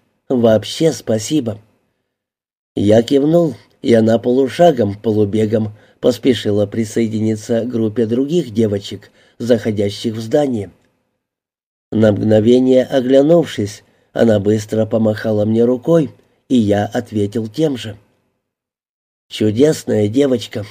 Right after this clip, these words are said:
думал я, направляя машину домой.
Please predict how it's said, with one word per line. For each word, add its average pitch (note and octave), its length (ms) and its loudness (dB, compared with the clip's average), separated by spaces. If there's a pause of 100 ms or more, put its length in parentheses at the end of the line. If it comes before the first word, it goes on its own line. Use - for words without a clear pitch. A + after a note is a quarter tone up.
думал A#2+ 400 4
я, D3+ 240 2 (460)
направляя G2+ 680 2
машину G#2 460 -2
домой. B2 420 -4